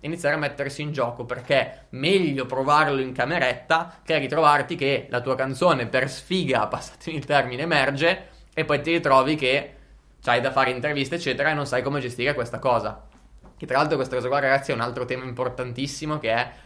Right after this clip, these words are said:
quanto spesso, per quello che abbiamo visto, per tutte le storie che abbiamo visto di artisti di qualsiasi genere,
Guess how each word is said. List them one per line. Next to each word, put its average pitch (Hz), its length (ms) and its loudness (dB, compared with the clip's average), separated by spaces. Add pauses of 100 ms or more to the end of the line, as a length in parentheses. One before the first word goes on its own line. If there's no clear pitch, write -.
(260)
quanto 139 960 2
spesso, 151 640 0
per 120 160 -2
quello 131 180 0
che 127 80 -2
abbiamo 123 240 -2
visto, 139 320 -2
per 117 160 -2
tutte 127 220 -6
le 120 80 -2
storie 120 300 2
che 123 60 -2
abbiamo 117 260 -2
visto 123 280 -8
di 117 100 -4
artisti 123 500 -6
di 117 100 -12
qualsiasi 127 380 -6
genere, 147 520 0